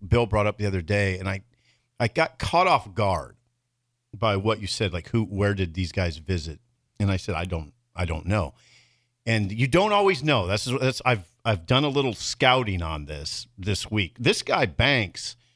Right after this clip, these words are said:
took visits to Wisconsin, Notre Dame, Minnesota, Michigan, and Purdue, but they weren't reported. Not everywhere's reporting them.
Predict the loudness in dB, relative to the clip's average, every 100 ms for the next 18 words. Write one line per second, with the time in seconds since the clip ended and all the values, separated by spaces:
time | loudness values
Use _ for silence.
0 | _ _ _ _ _ -4 0 0 -2 0
1 | 2 0 -4 -8 -12 -14 -14 _ _ _
2 | _ -2 2 2 0 4 4 4 -2 -4
3 | -4 -2 2 4 4 2 2 2 2 0
4 | 0 2 4 2 -2 0 0 2 0 -2
5 | 0 2 2 0 -2 0 0 -4 _ _
6 | _ -2 0 0 -2 0 0 0 -4 _
7 | _ 0 2 4 2 2 -2 -2 -4 -2
8 | -6 -8 -16 _ _ _ _ _ _ _
9 | 0 4 4 4 2 2 2 4 2 0
10 | -4 -4 0 0 0